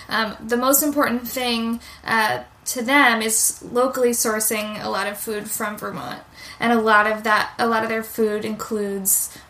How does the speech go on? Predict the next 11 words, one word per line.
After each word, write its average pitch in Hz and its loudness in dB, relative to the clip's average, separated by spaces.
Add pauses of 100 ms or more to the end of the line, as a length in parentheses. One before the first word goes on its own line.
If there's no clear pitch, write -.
(100)
really 214 -4
beautiful 220 -8
fresh - -6
produce - 0
and, - -6
and - -8
locally - -4
sourced - -2
meats - -6
and - -8
cheeses. - -4